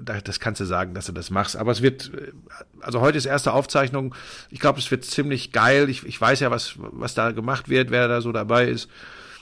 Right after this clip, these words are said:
Ich glaub, das wird ein großer Spaß. Äh, sollte meine Stimme etwas übersteuert sein, Schmieso, ich hab sie ein bisschen nach oben korrigiert im Vergleich zum N F L Special.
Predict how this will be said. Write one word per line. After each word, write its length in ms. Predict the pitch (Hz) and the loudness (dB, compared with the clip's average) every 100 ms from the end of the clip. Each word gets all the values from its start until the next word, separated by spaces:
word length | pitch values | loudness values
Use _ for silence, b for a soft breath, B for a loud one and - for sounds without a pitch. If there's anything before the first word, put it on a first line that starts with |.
| B _ _ _ - | B _ _ _ -6
Ich 160 | 123 - | -6 0
glaub, 260 | 113 113 | 0 0
das 180 | 117 - | -4 0
wird 200 | 113 - | -2 0
ein 440 | 107 104 - 113 | -2 -2 -6 -10
großer 340 | 110 110 107 101 | -4 -2 0 -2
Spaß. 480 | - 101 90 - - _ - | 0 0 0 -4 -14 _ -4
Äh, 160 | 110 - | -4 -2
sollte 480 | 113 143 170 165 - | 2 4 4 2 0
meine 560 | 127 135 143 139 135 - _ _ | 2 2 4 2 2 -4 _ _
Stimme 360 | - 151 165 139 | -4 0 2 0
etwas 240 | 143 135 | -2 -2
übersteuert 480 | 139 127 143 147 139 | 0 0 2 2 2
sein, 180 | 151 139 | 0 -2
Schmieso, 280 | 151 143 | -2 -2
ich 100 | 131 | -2
hab 80 | 135 | -2
sie 80 | - | -2
ein 80 | 120 | -2
bisschen 260 | 143 165 | 0 0
nach 200 | 147 - - | 0 -2 0
oben 280 | 156 160 | 0 0
korrigiert 520 | - 165 160 143 160 - | -4 -2 0 2 0 0
im 100 | 131 | -4
Vergleich 380 | 131 127 143 | -2 0 -2
zum 180 | - 139 | -2 -4
N 140 | 135 143 | -2 -4
F 120 | 135 | -2
L 160 | 135 | -4
Special. 460 | - - 143 170 | -4 -4 -2 -2